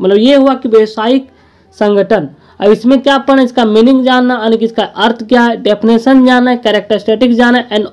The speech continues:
objective of business organization, यानी कि व्यवसायिक संगठन जो होता है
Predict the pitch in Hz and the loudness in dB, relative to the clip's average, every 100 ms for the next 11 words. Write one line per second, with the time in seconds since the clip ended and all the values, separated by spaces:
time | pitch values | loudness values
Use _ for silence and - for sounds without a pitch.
0 | 196 196 196 233 233 254 262 262 - 202 | -4 -2 0 -2 -2 -2 -2 -4 -4 -2
1 | 180 208 226 254 247 - 190 190 190 185 | 0 0 0 0 -2 -4 -4 -2 -4 -2
2 | 220 160 - - - - 220 226 233 214 | -4 -4 -12 -20 -16 -4 0 0 0 0
3 | 233 226 254 277 - 240 226 226 247 180 | 0 0 -2 -2 -2 -2 0 0 0 -2
4 | - - - - 202 226 226 226 233 170 | -4 -16 -20 -12 -2 0 0 0 -2 -2